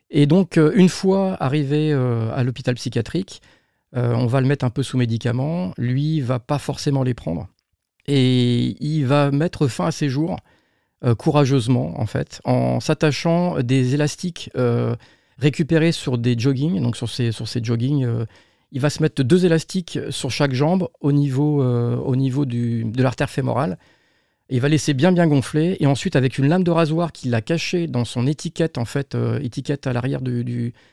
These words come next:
euh, à l'arrière de ses vêtements, il a caché une lame de rasoir. Euh, il va se sectionner à l'aine les artères fémorales et se vider tout doucement de son sang en prenant bien soin de se couvrir, en fait, de remonter sa couverture jusqu'au menton.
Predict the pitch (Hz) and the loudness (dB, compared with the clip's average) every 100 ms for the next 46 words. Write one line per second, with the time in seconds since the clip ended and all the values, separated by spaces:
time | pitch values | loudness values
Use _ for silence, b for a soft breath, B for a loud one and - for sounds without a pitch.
0 | b b b b - 120 107 90 113 127 | b b b b -4 0 0 0 0 0
1 | 139 117 131 127 - 165 170 113 131 170 | -2 -2 0 0 2 2 2 0 0 2
2 | 143 151 135 123 123 139 175 b b b | 2 2 2 0 0 -2 -4 b b b
3 | b b - 107 104 107 113 - 147 127 | b b -4 0 2 0 -2 -2 -2 2
4 | 151 165 - - 160 - 156 165 135 135 | 4 2 0 -4 -2 2 4 4 4 2
5 | 175 175 104 _ _ 127 127 123 - 143 | 2 0 -4 _ _ -2 0 -2 -2 -4
6 | 104 - 120 110 120 180 170 _ _ _ | -4 -6 -2 -2 -2 -6 -10 _ _ _
7 | _ _ _ _ - 135 113 139 127 139 | _ _ _ _ -4 -2 2 0 2 2
8 | 170 147 143 151 - 135 - 196 - 139 | 0 -2 -2 -2 0 -2 -2 -2 -2 -2
9 | - 170 165 135 156 - 170 196 - B | 0 2 2 0 0 -2 -4 -4 -6 B
10 | B B - 131 135 131 - 139 131 127 | B B -10 -2 -2 -2 -2 0 0 -2
11 | 120 185 160 180 147 - 151 - 127 113 | -4 -4 -2 -2 -2 -4 -6 -4 -4 -4
12 | 143 156 - 160 135 139 131 120 160 170 | -4 -4 -4 -6 -6 -4 -6 -4 -6 -6
13 | b b b 120 - 131 120 - | b b b -6 -2 0 0 -6